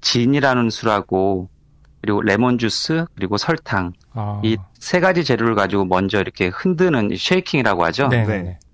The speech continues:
Speaker 1: 네, 그런 작업을 해서 글라스에 이렇게 따라내고
Speaker 2: 네.
Speaker 1: 그리고 그 남은 부분을 추가로 소다수로 채워서 완성하는 칵테일인데요.
Speaker 2: 네네.
Speaker 1: 이 칵테일 한 잔만 만드는 거를 보면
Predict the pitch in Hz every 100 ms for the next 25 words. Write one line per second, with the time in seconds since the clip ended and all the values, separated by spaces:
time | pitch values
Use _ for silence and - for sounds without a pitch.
0 | - 101 90 120 127 120 98 117 117 123
1 | 139 120 117 107 101 104 - 107 98 92
2 | - 95 147 156 139 90 95 123 143 -
3 | 110 95 87 _ _ _ 110 107 104 101
4 | - 110 90 113 131 113 104 107 110 117
5 | - - 160 147 131 175 170 165 123 127
6 | - 170 160 123 95 104 101 92 92 -
7 | 95 92 87 127 107 - 113 95 90 -
8 | _ _ _ _ _ _ - 185 - 185
9 | 175 196 196 185 170 139 101 107 127 123
10 | 117 110 101 98 104 113 90